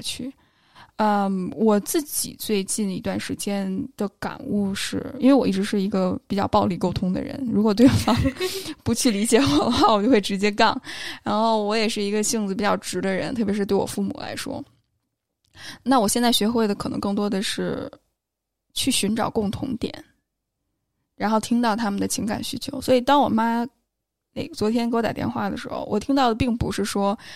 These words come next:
哦，她是一个观念非常传统保守的人，我听到的是，哦，原来她的情绪受到了伤害，那我的话可能伤害她的自尊了。所以我就意识到，哦，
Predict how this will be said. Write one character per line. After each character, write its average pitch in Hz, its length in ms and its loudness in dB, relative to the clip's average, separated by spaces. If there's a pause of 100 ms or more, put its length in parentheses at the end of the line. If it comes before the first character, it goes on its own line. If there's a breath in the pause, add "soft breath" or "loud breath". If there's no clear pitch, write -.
(180 loud breath)
哦， 220 140 4
她 233 140 4
是 233 120 0
一 220 80 0
个 214 200 0 (520)
观 247 160 6
念 247 160 6
非 233 160 -2
常 226 160 2
传 190 260 0
统 202 180 0
保 - 200 -2
守 - 180 -4
的 - 100 -8
人， - 360 -12 (880 loud breath)
我 220 120 0
听 302 160 2
到 311 200 6
的 220 100 2
是， 190 380 -2
哦， 202 280 2
原 208 140 -2
来 220 240 -2
她 247 300 -6
的 226 100 -2
情 196 260 -4
绪 214 480 -4 (360)
受 226 200 -4
到 208 160 -2
了 196 120 -2
伤 247 260 -2
害， - 260 -8 (260)
那 233 120 0
我 208 140 2
的 214 120 -4
话 226 280 -2
可 - 120 -6
能 - 140 -8
伤 247 180 -2
害 254 140 -4
她 233 80 -6
的 214 100 -2
自 208 160 -4
尊 220 220 -2
了。 226 160 -4 (840 soft breath)
所 302 140 2
以 339 40 6
我 262 100 8
就 220 80 6
意 262 100 4
识 262 100 0
到， 226 360 2
哦， 202 180 0